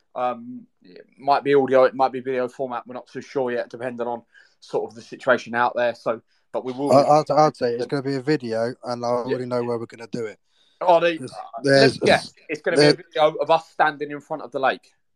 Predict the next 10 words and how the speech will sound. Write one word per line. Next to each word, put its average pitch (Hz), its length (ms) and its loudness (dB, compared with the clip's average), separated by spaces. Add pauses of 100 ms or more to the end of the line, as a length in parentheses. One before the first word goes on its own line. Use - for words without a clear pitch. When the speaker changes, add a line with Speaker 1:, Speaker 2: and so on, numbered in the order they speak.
(120)
Speaker 1:
Is 113 80 -20
that 139 100 -2
right? 175 140 0 (800)
Speaker 2:
Uh, 139 340 6
yeah, 131 240 -2 (100)
it's 131 320 -8
actually 131 380 -4
Naboo, 120 520 -4
'cause 110 200 -14
it's, - 300 -14